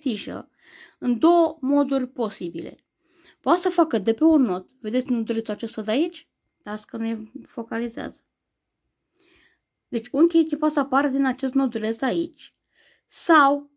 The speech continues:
exact din vârful tișei. Observați că și aici, focus, te rog, că și aici este aceeași poveste, adică Kiki nu s-a format pe un nod, cum se întâmplă în mod normal.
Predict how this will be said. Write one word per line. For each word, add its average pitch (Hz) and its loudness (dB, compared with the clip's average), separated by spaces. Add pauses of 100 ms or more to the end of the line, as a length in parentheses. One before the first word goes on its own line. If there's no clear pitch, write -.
(120)
exact 254 -6
din 269 -2
vârful 226 -4
tișei. - -4 (300)
Observați 190 -4
că 214 -10
și - -6
aici, 202 -2 (640)
focus, 247 -6
te - -6
rog, 226 -2 (380)
că 247 -8
și 233 0
aici 269 2
este 254 0
aceeași 220 -2
poveste, 240 0
adică 233 -4
Kiki 247 -2 (340)
nu - -20
s-a 453 -4
format 294 4
pe 311 -6
un 320 4
nod, 233 0
cum 285 -2
se 269 -4
întâmplă 220 -6
în 233 -2
mod 202 -6
normal. 196 -6